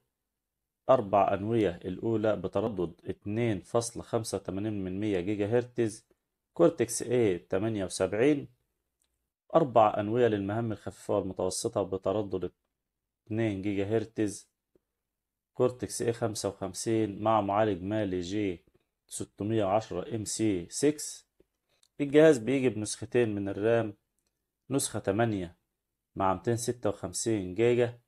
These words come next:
ذاكرة تخزين، ونسخة اتناشر جيجا رام مع ميتين ستة وخمسين جيجا ذاكرة تخزين. الرامات دي دي ار فور وذاكرة التخزين يو اف اس تلاتة فاصلة واحد.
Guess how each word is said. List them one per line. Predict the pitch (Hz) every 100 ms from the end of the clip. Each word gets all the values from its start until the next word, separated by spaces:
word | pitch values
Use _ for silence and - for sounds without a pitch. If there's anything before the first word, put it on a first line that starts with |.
| _ _ _ -
ذاكرة | 95 120 117
تخزين، | 113 98 98 120 120 110
ونسخة | - 107 123 - 98
اتناشر | - 113 117 113 107 - _ _ _ _ _ _ _
جيجا | 98 113 98
رام | 98 113 107 101
مع | 101 95 90 - -
ميتين | 92 - 110 104
ستة | - 110 -
وخمسين | 95 98 87 - 107
جيجا | 107 95
ذاكرة | 92 92 110
تخزين. | - 101 101 135 123 117 _ _ _ _ _ _ _ _
الرامات | 147 143 139 151 127 90
دي | 123
دي | 117 120
ار | 120
فور | - 131 143 127 - _ _ -
وذاكرة | 117 123 101 98 120
التخزين | 117 _ 101 95 113 107
يو | 110
اف | 107 -
اس | 98 101 - -
تلاتة | 104 107
فاصلة | 104 117 - 101
واحد. | 131 143 131